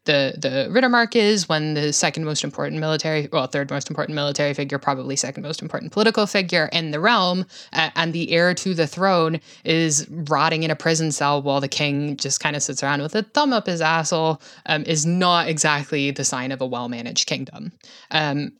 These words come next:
and is also this sort of important, um, comparis-, point of comparison to some other significant, uh, stories of knights and swords and wars. Uh, the one I think of most is Ivanhoe, but there's also a, a similar sort of trope at work in Shakespeare's Henry the Fourth,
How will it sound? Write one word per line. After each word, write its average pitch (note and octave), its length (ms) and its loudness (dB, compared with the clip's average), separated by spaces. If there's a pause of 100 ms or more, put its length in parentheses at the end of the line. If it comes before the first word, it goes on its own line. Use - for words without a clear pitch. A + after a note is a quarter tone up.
and G3 340 4
is F3 120 2
also E3+ 300 4
this D#3+ 180 0
sort D#3+ 200 2
of D3 80 -2
important, D3+ 600 -2 (340)
um, D3 580 0 (280)
comparis-, G#3+ 560 2
point G#3+ 180 2
of F3+ 60 -2
comparison A3 560 2
to F3+ 280 0
some F3+ 220 0
other F3+ 360 2
significant, D#3+ 680 -2 (320)
uh, D3+ 320 2
stories D#3 480 2
of D3+ 300 2
knights C#3+ 420 -2
and C#3+ 140 -4
swords C#3 420 0
and C3+ 220 -4
wars. D#3+ 560 0 (320)
Uh, D#3 240 0
the D#3 140 -6
one F3+ 200 2
I F#3+ 220 2
think G3 280 0
of F3+ 180 2
most F3 340 2
is D3+ 220 0
Ivanhoe, E3 600 2
but D3+ 120 -4
there's D3+ 160 2
also C#3+ 400 0
a, D3 320 0
a D#3+ 160 -2
similar D3 360 -2
sort D3 180 0
of C#3 80 -4
trope C#3+ 340 0
at C#3 160 0
work C#3 240 -4
in C#3 280 -2
Shakespeare's C#3+ 560 -2
Henry C#3+ 400 -2
the C3 220 -2
Fourth, E3+ 540 0